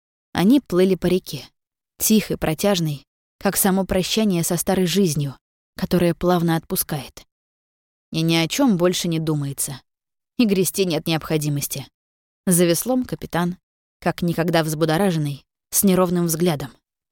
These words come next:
Наконец капитан заводит их в одну из проток. Долго сквозь заросли склонившихся ив маленькая одновёсельная лодка пробирается к заливу.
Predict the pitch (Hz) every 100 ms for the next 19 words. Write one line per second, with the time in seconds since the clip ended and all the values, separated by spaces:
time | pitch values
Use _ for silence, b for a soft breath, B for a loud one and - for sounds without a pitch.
0 | _ _ _ _ _ _ _ 196 160 170
1 | 247 285 - 180 175 226 240 180 170 175
2 | 196 175 180 - 170 160 180 180 - 185
3 | - - - - _ _ _ _ _ _
4 | _ _ _ _ _ _ _ 175 170 196
5 | 190 175 - 175 175 165 196 180 - 160
6 | 151 - - 175 180 - 170 - 175 202
7 | 208 - _ _ _ _ 202 196 208 180
8 | 175 175 170 180 170 185 190 175 170 165
9 | 170 220 - 165 - 175 180 202 185 -
10 | 180 175 202 170 135